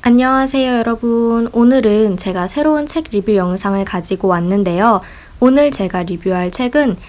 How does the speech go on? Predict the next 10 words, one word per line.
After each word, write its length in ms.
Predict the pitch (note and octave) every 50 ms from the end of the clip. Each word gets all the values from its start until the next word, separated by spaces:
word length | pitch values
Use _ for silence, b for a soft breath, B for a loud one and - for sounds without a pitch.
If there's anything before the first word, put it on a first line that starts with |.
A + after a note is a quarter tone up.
| B B -
정세랑 680 | - - G#3 G3 G3+ G#3+ - B3+ B3 A#3+ A#3 A#3 A#3
작가의 640 | A3+ - F3+ - - F3+ F3+ F3 G3 A#3+ C#4 D4+ D4
보건교사 880 | - - G3+ G#3 A3+ A3+ A3+ A3+ A3+ G#3+ G3+ G3 - G#3+ G3+ G3+ F#3+ -
안은영입니다. 1040 | G3 F#3 F#3 F#3+ F#3+ F#3+ G3 G#3+ A#3 B3 A#3+ G3+ F3 E3+ E3+ E3 E3 D#3+ D#3+ - B B B B B B B -
출판사는 680 | - E4 E4 E4 F4+ F#4 F4+ F4 E4+ E4 E4 D#4 C4
민음사이고요. 920 | G#3 G3+ G3+ A3 B3 C4 C4 B3+ G#3+ F3+ F3 - F3+ G3+ A#3 A3+ F3+ - - - -
이 180 | G#3+ G3+ G3+
영상에는 580 | F#3 F3 F3 F3+ F3+ G3+ F#3 F3+ F3 F#3+ A#3 C#4
스포가 460 | C4+ - B3+ - C4+ C4+ C4 A#3+ G3
없습니다. 680 | D#3+ D#3 - - - A#3 G#3+ G3+ F3+ D#3+ E3+ D#3 D#3+